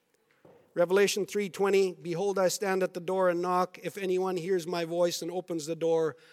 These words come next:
I will come in to him and eat with him and he with me." It's just a small sampling.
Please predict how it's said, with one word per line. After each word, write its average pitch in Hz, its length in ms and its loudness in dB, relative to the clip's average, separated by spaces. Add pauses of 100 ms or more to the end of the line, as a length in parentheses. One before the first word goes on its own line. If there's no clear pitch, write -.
(200)
I 160 200 -2
will 160 180 -2
come 160 400 -6
in 156 440 -4 (800)
to 147 180 -10
him 143 560 -4
and 143 240 -8
eat - 380 -12 (100)
with 143 400 -6
him 127 460 -10 (560)
and 127 180 -8
he 151 240 -10
with 117 320 -10
me." 117 360 -14 (1040)
It's - 100 -16
just 254 260 -8
a 165 60 -10
small 151 580 -8
sampling. 175 600 -8